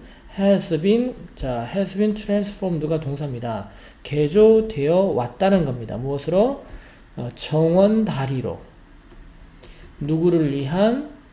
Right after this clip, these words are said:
자, 그 시-, 걷는 시민들을 위한 보행 다리 또는, 어, 정원 다리. 여기는 뭐냐면 공원 교각으로 개조되었다 이렇게 됐죠.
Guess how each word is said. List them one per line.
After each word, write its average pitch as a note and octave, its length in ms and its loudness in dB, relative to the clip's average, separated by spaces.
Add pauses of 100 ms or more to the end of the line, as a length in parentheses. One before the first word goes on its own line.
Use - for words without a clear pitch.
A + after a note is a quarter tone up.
(120)
자, A1+ 440 -8 (180)
그 A2 400 -8 (200)
시-, - 460 -8
걷는 F#3 560 2
시민들을 G#3+ 680 0
위한 C3 680 -6
보행 G#3 500 0
다리 A2+ 360 -6 (580)
또는, A3 380 0
어, C3 160 -6
정원 F3 440 2
다리. A2+ 340 -6 (140)
여기는 D3+ 220 -4
뭐냐면 D3 440 -4
공원 F3 640 0
교각으로 C#3+ 580 -2
개조되었다 B2 580 -4
이렇게 C3+ 240 -4
됐죠. G#2 300 -10